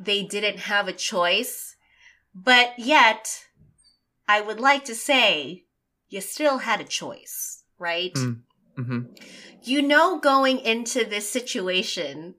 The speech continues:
Speaker 1: as a mother, father, a parent, whatever, that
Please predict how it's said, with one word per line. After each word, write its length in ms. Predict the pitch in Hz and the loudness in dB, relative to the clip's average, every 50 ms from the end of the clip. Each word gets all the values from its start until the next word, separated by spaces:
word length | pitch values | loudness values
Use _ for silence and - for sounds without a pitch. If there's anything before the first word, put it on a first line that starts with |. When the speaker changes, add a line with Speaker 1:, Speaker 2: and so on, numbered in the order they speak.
| _ - | _ 0
Speaker 1:
as 420 | 202 202 196 185 185 190 - - - _ _ _ _ - | 0 0 0 -2 -4 -10 -12 -14 -18 _ _ _ _ -12
a 60 | 190 | -8
mother, 420 | 196 190 180 180 180 170 170 170 | -6 -4 -4 -4 -2 -2 -2 -4
father, 680 | 170 - 170 147 147 147 147 151 151 147 147 156 170 185 - | -4 -6 -8 -6 -6 -6 -6 -6 -6 -6 -8 -8 -10 -14 -18
a 40 | _ | _
parent, 680 | - - 160 151 143 135 139 147 156 165 - - - - | -12 -10 -8 -8 -8 -8 -10 -14 -16 -18 -18 -18 -18 -16
whatever, 600 | - 170 160 151 147 139 - 151 143 156 170 - _ _ _ _ _ _ _ _ _ _ _ _ _ _ _ _ _ _ | -14 -12 -10 -10 -10 -8 -8 -8 -8 -8 -10 -14 _ _ _ _ _ _ _ _ _ _ _ _ _ _ _ _ _ _
that 500 | 190 214 214 208 208 202 196 196 196 - | 0 4 6 8 8 8 6 4 2 0